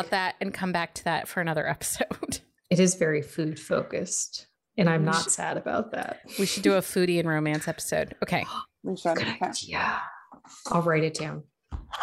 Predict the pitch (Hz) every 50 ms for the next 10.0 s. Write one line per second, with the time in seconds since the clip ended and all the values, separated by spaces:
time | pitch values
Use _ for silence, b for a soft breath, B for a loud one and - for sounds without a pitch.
0 | - 185 180 190 180 170 165 - 160 156 - 165 165 196 170 165 - - _ _
1 | _ _ _ _ _ _ - - - _ _ _ _ _ - - - 180 160 -
2 | - 185 - - - - - 160 - - _ _ _ - 175 170 160 160 156 156
3 | 156 - - - - 175 170 170 - 151 143 151 170 180 - _ _ _ _ _
4 | _ _ B B B B B B B B B B B B B B B B B B
5 | - 233 247 262 277 302 294 269 247 233 196 B B B B B 294 - 269 226
6 | 214 202 196 185 180 180 175 180 185 185 - - 214 196 196 190 196 196 190 190
7 | 180 196 180 - - - - 220 180 180 170 160 - - 220 262 277 - 311 294
8 | 302 294 285 262 285 285 285 - 277 277 269 294 269 269 262 226 196 190 185 175
9 | 175 170 170 170 - - 208 208 - 214 208 196 180 196 180 175 170 170 165